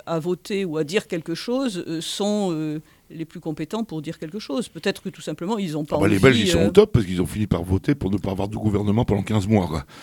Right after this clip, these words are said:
Speaker 1: Oui, c'est
Speaker 2: Donc,
Speaker 1: ça.
Speaker 2: euh,
Speaker 1: Peut-être, <laughs>
Speaker 2: et on
Speaker 1: peut-être
Speaker 2: s'est aper-,
Speaker 1: pas un
Speaker 2: on s'est
Speaker 1: modèle.
Speaker 2: aperçu, bah, on s'est aperçu que pendant les quinze mois, la croissance économique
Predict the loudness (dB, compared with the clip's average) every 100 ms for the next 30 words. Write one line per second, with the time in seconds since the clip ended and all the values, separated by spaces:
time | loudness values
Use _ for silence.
0 | 0 0 2 4 6 6 6 6 4 4
1 | 0 0 -2 -4 0 4 8 10 10 10
2 | 8 10 8 10 10 8 4 -4 -4 0
3 | 2 4 4 2 0 -2 0 2 2 2
4 | 0 0 0 0 -2 -2 0 0 -2 -6
5 | 0 2 4 2 0 -4